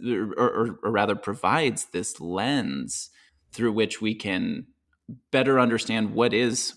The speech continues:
what is health, what is a measure of health, what, what, what is a healthy society look like. And I think if we look around, you know, the U S without becoming too political, <laughs> I, I think we, we are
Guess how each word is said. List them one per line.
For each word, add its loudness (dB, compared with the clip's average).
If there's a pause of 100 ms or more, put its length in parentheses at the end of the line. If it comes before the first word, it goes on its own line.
what 0
is 4
health, -2
what 0
is 2
a -2
measure -4
of -6
health, -6
what, -2
what, -2 (100)
what -2
is -2
a -2
healthy -4
society -2
look -6
like. -4 (420)
And -4
I 0
think -2
if -8
we -2
look -6
around, 0 (320)
you -4
know, -4
the -4
U 0
S -2
without -4 (220)
becoming -6
too -12
political, 0 (180)
<laughs> -16
I, 4
I 4
think -2
we, 0
we 2
are 4